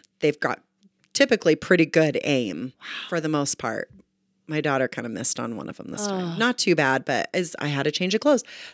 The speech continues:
Speaker 1: That's the other road trip hack, right?
Speaker 2: Okay.
Speaker 1: Always have a change of clothes for
Speaker 2: Okay.
Speaker 1: each kid, just in case.
Speaker 2: Okay.
Speaker 1: So,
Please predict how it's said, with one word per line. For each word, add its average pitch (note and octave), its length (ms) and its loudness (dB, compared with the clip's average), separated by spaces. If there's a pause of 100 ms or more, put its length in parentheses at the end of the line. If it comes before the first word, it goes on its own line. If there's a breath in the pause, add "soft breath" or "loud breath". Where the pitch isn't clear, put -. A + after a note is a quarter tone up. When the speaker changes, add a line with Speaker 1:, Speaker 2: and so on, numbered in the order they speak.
Speaker 1:
That's D#3+ 200 -2
the G3+ 80 4
other A3 300 8
road D3+ 220 4
trip D3 140 -4
hack, C3 200 -2
right? F3 280 0
Speaker 2:
Okay. D3 100 -8
Speaker 1:
Always C#3 300 0
have E3 180 2
a F3+ 80 2
change F#3 360 2
of G3+ 260 2
clothes F#3 380 2
for D#3 180 -4
Speaker 2:
Okay. - 100 -4
Speaker 1:
each - 260 -4
kid, E3 320 0
just - 400 -4
in A3+ 320 -6
case. - 500 -12
Speaker 2:
Okay. D3+ 540 -8
Speaker 1:
So, A#2 440 -2